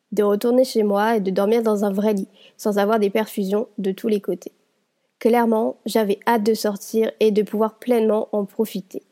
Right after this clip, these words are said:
D'ailleurs, avant ma greffe, j'avais fait une liste de tout ce que j'aimerais et pourrais faire après ma greffe. Faire du badminton, retourner à l'île de la Réunion, sortir avec mes copines, aller à des soirées, retourner au lycée,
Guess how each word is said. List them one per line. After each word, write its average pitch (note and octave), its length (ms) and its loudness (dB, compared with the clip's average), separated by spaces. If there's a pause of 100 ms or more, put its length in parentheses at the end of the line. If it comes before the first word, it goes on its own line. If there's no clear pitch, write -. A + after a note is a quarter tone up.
(480)
D'ailleurs, G#3+ 400 2
avant A3 260 0
ma A3 140 2
greffe, G3+ 460 -2
j'avais G#3+ 240 2
fait C#4+ 160 -2
une A#3 180 2
liste C#4+ 320 -2
de G3+ 140 -2
tout D#4+ 260 -4
ce - 80 -8
que A#3+ 120 0
j'aimerais A3 500 -2
et G#3+ 80 -2
pourrais C4 400 -2
faire G#3+ 320 -4 (160)
après G#3 260 -2
ma G3 160 0
greffe. - 400 -10 (840)
Faire G#3 220 0
du G3+ 100 0
badminton, G3+ 600 0 (480)
retourner A3 540 2
à G#3+ 40 2
l'île G#3+ 220 0
de G#3+ 80 4
la G#3 140 2
Réunion, G#3+ 420 0 (460)
sortir G#3+ 400 0
avec G#3+ 280 0
mes A3 120 0
copines, A3+ 460 -2 (460)
aller G#3 220 2
à G#3+ 80 2
des G#3 160 0
soirées, A3+ 480 0 (400)
retourner G#3+ 460 2
au A3+ 40 4
lycée, A3+ 420 -2